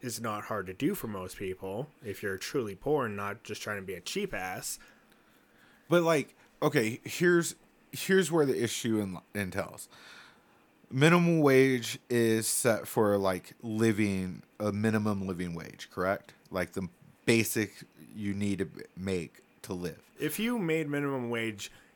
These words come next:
Speaker 1: you would not be able to afford an apartment by yourself.
Speaker 2: No, no, no, but that's what minimum wage was for originally.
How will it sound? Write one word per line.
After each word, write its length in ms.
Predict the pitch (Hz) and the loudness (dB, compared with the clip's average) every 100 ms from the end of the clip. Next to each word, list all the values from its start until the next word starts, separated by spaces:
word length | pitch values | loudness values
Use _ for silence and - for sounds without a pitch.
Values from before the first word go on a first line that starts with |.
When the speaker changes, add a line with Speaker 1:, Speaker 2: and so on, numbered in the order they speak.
| - | -12
Speaker 1:
you 140 | 120 | -4
would 140 | 131 120 | -2 0
not 240 | 113 104 | -2 -4
be 80 | 110 | -6
able 180 | 104 98 | -8 -8
to 60 | |
afford 340 | 95 - 107 92 | -10 -8 -8 -8
an 60 | |
apartment 440 | 90 95 92 85 85 | -10 -10 -12 -12 -14
by 140 | 87 | -12
yourself. 380 | 80 - - - | -12 -14 -8 8
Speaker 2:
No, 120 | 175 | 10
no, 140 | 170 143 | 12 8
no, 100 | 110 | 6
but 140 | 120 | 6
that's 180 | 127 - | 6 6
what 140 | 135 | 4
minimum 320 | 117 123 117 | 4 2 4
wage 220 | 113 110 104 | 4 4 2
was 120 | - | -4
for 300 | - 107 90 | 0 2 2
originally. 560 | 80 80 78 71 55 | -2 -10 -12 -14 -14